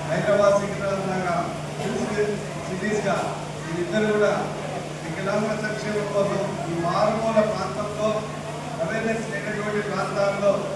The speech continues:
దివ్యాంగులకు వెన్నుతట్టి ప్రోత్సహించినందుకు నేను వారిద్దరికీ కూడా ప్రత్యేకమైనటువంటి ధన్యవాదాలు తెలియజేస్తున్నాను. మనం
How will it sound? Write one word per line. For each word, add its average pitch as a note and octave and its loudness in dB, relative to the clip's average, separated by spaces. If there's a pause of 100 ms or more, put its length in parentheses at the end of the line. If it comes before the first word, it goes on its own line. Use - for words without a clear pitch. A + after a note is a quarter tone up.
(420)
దివ్యాంగులకు A3+ 0 (500)
వెన్నుతట్టి A3+ 6
ప్రోత్సహించినందుకు A3 2 (420)
నేను G#3 0
వారిద్దరికీ G#3+ 2
కూడా A#3 6
ప్రత్యేకమైనటువంటి A3 0
ధన్యవాదాలు G3 2
తెలియజేస్తున్నాను. E3 -4 (3500)
మనం A3 2